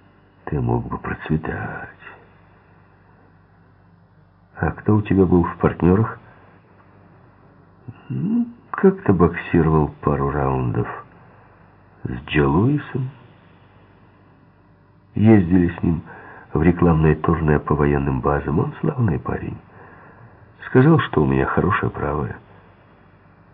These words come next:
Сам Джо Луис тебе это сказал? Роше был потрясён. Ну, ещё когда я подменял Эйба Левски, мне удалось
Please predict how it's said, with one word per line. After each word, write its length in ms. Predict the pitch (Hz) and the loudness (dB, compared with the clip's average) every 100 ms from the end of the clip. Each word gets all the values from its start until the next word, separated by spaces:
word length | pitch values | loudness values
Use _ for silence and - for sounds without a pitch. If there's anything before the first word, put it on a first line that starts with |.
| _ _ _ _ _ _ - - - | _ _ _ _ _ _ -20 -16 -8
Сам 360 | - 104 98 | -4 -4 -6
Джо 320 | - - 85 | -8 -6 -2
Луис 600 | 95 87 104 170 226 262 - - - - - | -2 -4 -6 -6 -6 -8 -10 -18 -20 -20 -14
тебе 300 | 233 - - | -12 -6 -6
это 160 | - - - | -6 -8 -10
сказал? 560 | - - - - - - - - - - - - - - - | -10 -8 -10 -10 -14 -20 -20 -20 -20 -20 -20 -20 -20 -20 -8
Роше 380 | 67 64 - 69 | -4 -2 0 0
был 180 | 73 | -2
потрясён. 680 | - - 73 73 - 65 85 - - - - - - _ - _ _ - _ _ _ _ 120 - | -4 -6 -4 -6 -6 -8 -8 -16 -20 -20 -20 -20 -20 _ -20 _ _ -20 _ _ _ _ -18 -12
Ну, 380 | 107 139 226 233 | -8 -4 -2 -2
ещё 380 | - - 170 | -4 0 0
когда 380 | 170 160 139 147 | 2 0 4 4
я 40 | 143 | 4
подменял 640 | 135 123 113 113 120 117 - | 2 4 4 6 4 2 4
Эйба 360 | 104 104 107 101 | 4 6 6 6
Левски, 540 | 101 98 - - - | 6 4 -2 -4 0
мне 260 | 87 87 87 | 2 4 4
удалось 400 | 85 90 85 | 4 6 4